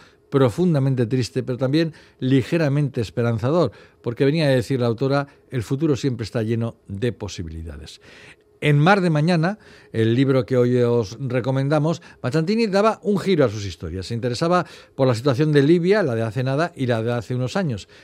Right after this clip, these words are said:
En la novela, escrita magníficamente con el habitual halo poético de su autora, se entrecruzan dos historias, la del niño Farid y su madre Yamila, los dos libios,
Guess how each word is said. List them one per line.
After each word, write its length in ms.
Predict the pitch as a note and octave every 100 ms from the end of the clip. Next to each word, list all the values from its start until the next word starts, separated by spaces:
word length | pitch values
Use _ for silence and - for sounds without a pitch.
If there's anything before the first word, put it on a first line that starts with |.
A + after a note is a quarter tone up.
| -
En 100 | A2+
la 80 | A2+
novela, 300 | A#2+ C#3 E3+
escrita 320 | C#3+ C#3+ C3+
magníficamente 840 | A#2 A2+ A2+ D3 D3 B2 A#2+ D3 C#3
con 120 | A#2
el 40 |
habitual 540 | A2 G#2+ G2+ B2 A#2+ A2+ - -
halo 300 | - B2 C3
poético 420 | G#2 A#2+ A#2+ A#2+
de 60 | A2+
su 100 | C#3
autora, 380 | C3 C3+ C#3 E3+ - -
se 100 | -
entrecruzan 420 | C#3+ D3+ F#3+ A3
dos 140 | G#3+ D#3
historias, 480 | D#3+ - G#2 G#2 G2+
la 100 | A2
del 160 | A#2
niño 260 | C#3 E3 D#3+
Farid 400 | C#3 C#3 D#3+ C3+ -
y 100 | A#2
su 100 | A2+
madre 340 | B2 C3 C3
Yamila, 460 | A#2+ B2 E3 F#3+ G#3
los 160 | A#2
dos 160 | G#2 A2
libios, 420 | C#3 C#3+ E3+ E3